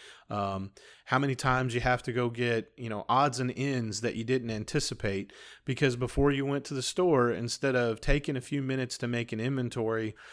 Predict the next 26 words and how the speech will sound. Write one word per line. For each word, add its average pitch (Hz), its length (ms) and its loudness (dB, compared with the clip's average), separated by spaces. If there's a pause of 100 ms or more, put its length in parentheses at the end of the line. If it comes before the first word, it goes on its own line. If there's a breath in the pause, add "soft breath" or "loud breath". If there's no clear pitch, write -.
so - 180 -2
that 117 200 2
you 110 460 -4
utilize 127 640 2
that 117 200 0
trip - 280 -4
to 131 100 -4
the 107 100 -4
store 123 380 0
more 101 240 -2
efficiently, 110 680 -2 (380 loud breath)
uh, 110 340 0
we 135 160 0
just 147 200 0
kinda 135 240 2
go 120 420 4
ad 110 260 0
hoc 98 400 -2
or 98 280 -4
whenever 123 420 2
we 113 160 -2
feel 131 280 0
like 107 260 0
we 107 100 -4
need 104 320 -4
something. 92 480 -8